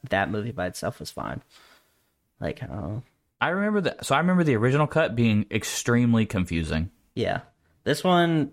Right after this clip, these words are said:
Speaker 1: it, like, I never watched any of the supporting movies, and I was like, "Okay. Okay. I can," I, like, I get the storyline. It was very, like, it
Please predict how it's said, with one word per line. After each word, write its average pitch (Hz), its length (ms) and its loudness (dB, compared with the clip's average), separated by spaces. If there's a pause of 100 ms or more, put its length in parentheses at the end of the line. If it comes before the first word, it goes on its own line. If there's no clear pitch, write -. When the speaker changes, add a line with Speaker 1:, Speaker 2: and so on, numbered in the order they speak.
Speaker 1:
it, 123 280 0
like, 135 240 4
I 135 180 2
never 147 220 -2
watched 127 340 -2
any 120 160 0
of 107 60 -2
the 107 80 -2
supporting 107 420 -6
movies, 95 320 -6
and 76 80 -6
I - 20 -4
was - 140 -8
like, 73 180 -8
"Okay. 135 360 -2 (840)
Okay. 175 280 -6 (460)
I - 60 -2
can," - 180 -4
I, 139 140 2
like, 135 180 2
I 131 120 4
get 135 240 -4
the 135 60 -4
storyline. 123 580 0
It 120 100 -2
was 120 140 -4
very, 123 460 0 (680)
like, 120 200 0
it - 240 -2